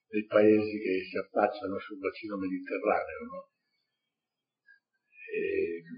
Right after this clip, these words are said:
e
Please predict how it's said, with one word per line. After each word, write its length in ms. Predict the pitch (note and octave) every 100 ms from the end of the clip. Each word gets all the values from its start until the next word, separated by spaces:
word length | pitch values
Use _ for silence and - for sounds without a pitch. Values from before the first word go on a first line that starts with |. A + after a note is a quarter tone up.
| B3+ B3 - C4 - _ _ _ _ _ _ _ _ _ _ _ _ _ _ _ _ _
e 120 | -